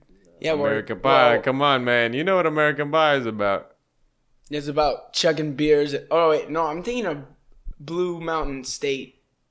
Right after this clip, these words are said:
Speaker 1: I think.
Speaker 2: Ooh, I get those mixed up.
Speaker 1: I get those mixed up. Yeah, but, uh, yeah,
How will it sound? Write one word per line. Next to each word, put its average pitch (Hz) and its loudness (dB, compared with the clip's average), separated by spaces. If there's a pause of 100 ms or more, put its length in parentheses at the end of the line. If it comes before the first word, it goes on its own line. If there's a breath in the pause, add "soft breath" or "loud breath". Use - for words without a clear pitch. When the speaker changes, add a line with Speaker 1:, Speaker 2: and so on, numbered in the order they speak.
(120)
Speaker 1:
I 135 -12
think. 131 -14 (640)
Speaker 2:
Ooh, 101 -4
I 98 0
get 95 -2
those 95 -4
mixed 95 -6
up. 87 -4 (920 soft breath)
Speaker 1:
I 170 -2
get 139 -4
those 131 -8
mixed 127 -12
up. 123 -12 (760 soft breath)
Yeah, 165 6
but, 156 4
uh, 127 2
yeah, 139 0